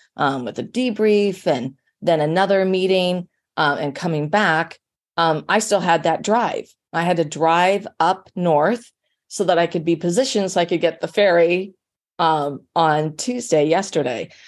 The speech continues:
But the thing is, is there was all this construction. I kept going through one after another,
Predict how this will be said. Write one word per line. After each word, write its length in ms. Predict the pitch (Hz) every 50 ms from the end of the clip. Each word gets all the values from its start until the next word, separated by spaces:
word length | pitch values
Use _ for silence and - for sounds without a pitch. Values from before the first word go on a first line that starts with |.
| - _
But 160 | - 196 190 -
the 60 | 190
thing 300 | 185 - 247 262 240 220
is, 340 | 214 220 240 269 - - - -
is 260 | - 190 180 180 - _ _ _
there 160 | - 190 185
was 240 | 185 196 185 180 - - _ _ _ _
all 200 | - 208 254 277
this 180 | 247 247 - -
construction. 720 | - - - 180 - - 233 262 - - 165 107 - - _
I 100 | 185 220
kept 240 | - - 339 - -
going 220 | 220 214 202 190
through 140 | 180 196 175
one 640 | 170 160 175 196 214 240 254 254 254 247 240 233 - _ _ -
after 520 | 202 208 214 220 220 - - 220 208 - -
another, 760 | 208 185 185 196 208 233 359 - 226 180 151 151 170 165